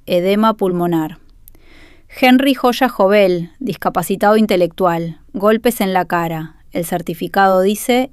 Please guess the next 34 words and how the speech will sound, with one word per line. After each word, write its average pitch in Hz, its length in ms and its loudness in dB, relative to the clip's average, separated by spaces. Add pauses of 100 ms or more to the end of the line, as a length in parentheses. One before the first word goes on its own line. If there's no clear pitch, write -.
edema 196 460 0
pulmonar. 175 640 -4 (840)
Rafael 208 600 2
López 240 320 2
Castellón, 185 800 -2
cincuenta 180 520 -2
y 180 80 -2
tres 214 300 -2
años, 170 560 -2 (400)
víctima 269 680 2
de 202 140 0
la 196 160 2
M 220 240 2
S 220 240 -2
trece, 220 500 0
que - 160 -8
fue 208 160 -2
capturado 214 600 2
como 190 180 -4
si 180 140 -6
fuera 226 340 2
uno 214 280 2
de 185 240 2
ellos. 160 520 -12 (320)
Murió. 180 540 0 (500)
Centros 214 440 0
Penales 233 600 2
siguió 220 400 0
recibiendo 240 640 2
paquetes 226 500 0
para 185 320 0
él 247 300 2
meses 208 400 -2
después. 170 640 -6